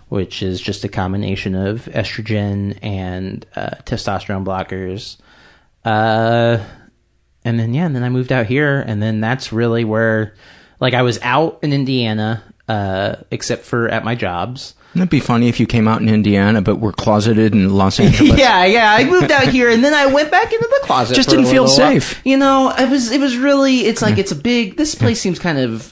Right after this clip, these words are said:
Speaker 1: repressed, and
Speaker 2: Yeah.
Speaker 1: so I just wasn't feeling comfortable with it.
Speaker 2: Yeah.
Speaker 1: Um,
Speaker 2: And by the way, there are some great places, uh,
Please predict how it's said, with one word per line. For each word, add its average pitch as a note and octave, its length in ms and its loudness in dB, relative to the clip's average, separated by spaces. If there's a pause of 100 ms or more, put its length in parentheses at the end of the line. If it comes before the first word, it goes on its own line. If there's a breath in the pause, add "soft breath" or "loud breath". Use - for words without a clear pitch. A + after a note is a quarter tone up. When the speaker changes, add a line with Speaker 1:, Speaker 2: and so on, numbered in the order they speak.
Speaker 1:
repressed, C3+ 600 -4
and B2+ 120 -2
Speaker 2:
Yeah. A#2+ 60 -2
Speaker 1:
so B2+ 240 -2
I B2+ 200 0
just C3+ 200 -8
wasn't C3 240 -2
feeling G#2+ 220 -4
comfortable A2 460 -4
with A2 180 -2
it. A2 160 -2
Speaker 2:
Yeah. A2 100 -6 (1000 loud breath)
Speaker 1:
Um, C#3+ 400 0 (260 loud breath)
Speaker 2:
And E3 140 0
by F#3 140 2
the F3+ 80 2
way, E3 260 4
there D3 340 0
are C3+ 140 2
some B2 480 2
great C3 460 0 (100)
places, G#2+ 640 0 (100)
uh, F#2+ 460 2